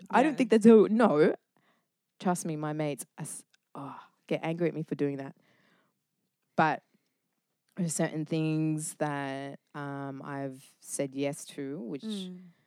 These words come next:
Speaker 1: has allowed me certain contacts.
Speaker 2: Yeah.
Speaker 1: And it's not about going, "Hey, I'm gonna do it for that contact." It's like, "Well, I'm gonna do it 'cause they asked me.
Speaker 2: Wow,
Speaker 1: See what
Speaker 2: yeah.
Speaker 1: happens." You know, and I said that
Speaker 2: And majority of the time,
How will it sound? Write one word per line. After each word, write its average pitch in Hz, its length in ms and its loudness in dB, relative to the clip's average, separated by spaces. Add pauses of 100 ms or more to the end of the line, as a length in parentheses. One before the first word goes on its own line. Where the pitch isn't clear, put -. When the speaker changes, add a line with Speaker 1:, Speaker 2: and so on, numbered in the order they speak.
(480)
Speaker 1:
has 160 120 -2
allowed 143 340 -4
me 135 320 -12
certain 139 300 -14
contacts. - 840 -8
Speaker 2:
Yeah. 202 340 -6
Speaker 1:
And 160 120 -4
it's - 120 -10
not 160 140 0
about 143 280 -2
going, 139 320 -6
"Hey, 151 260 -4
I'm 147 140 -8
gonna 143 180 -8
do 139 240 -2
it - 100 -14
for 147 100 -14
that 139 380 -12
contact." 151 540 -14
It's - 140 -14
like, - 240 -14 (760)
"Well, 151 220 -2
I'm 147 120 -8
gonna 143 160 -8
do 131 220 -8
it - 80 -16
'cause - 80 -20
they 135 120 -10
asked - 280 -16
me. 135 180 -18 (220)
Speaker 2:
Wow, 175 180 -12
Speaker 1:
See 147 80 -8
what 170 140 -10
Speaker 2:
yeah. 170 100 -10
Speaker 1:
happens." 165 360 -16 (1000)
You 151 140 -8
know, 143 120 -8
and 139 140 -8
I 156 80 -2
said 156 420 -4
that 160 200 2
Speaker 2:
And 269 160 0
majority 277 460 0
of 311 120 -4
the 247 80 -4
time, 220 480 -6